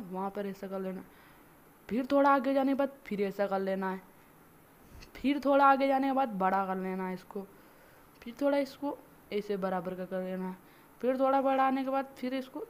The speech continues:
थोड़ा और कर लेना, फिर वन से मत करना, फिर मत करना guys। ये बराबर हो गया है आपका। अगर आपको महसूस हो रहा है तो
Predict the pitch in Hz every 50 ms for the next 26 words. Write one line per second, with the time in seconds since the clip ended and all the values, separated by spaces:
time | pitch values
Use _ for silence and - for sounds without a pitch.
0 | - - 233 254 247 233 233 226 226 220 220 220 220 214 214 214 208 233 262 -
1 | - - - - - - - - - - 208 214 220 214 202 196 196 190 247 277
2 | 262 208 180 175 180 180 180 180 - - - 170 165 165 165 165 165 165 160 156
3 | 151 147 147 151 - - - - - - - - - - - - 226 254 294 311
4 | 302 208 185 175 180 180 180 - - - 180 175 175 185 180 180 175 180 180 180
5 | 175 175 - 156 - 233 254 277 285 294 285 311 311 - - - - - - -
6 | - - - 160 175 180 180 185 180 180 180 180 185 180 180 175 175 - - 185
7 | 180 175 165 160 160 151 - - - - - - - - - - - - 180 185
8 | 185 185 - - 202 196 190 196 202 196 - 269 277 - 294 294 294 294 285 285
9 | 285 285 320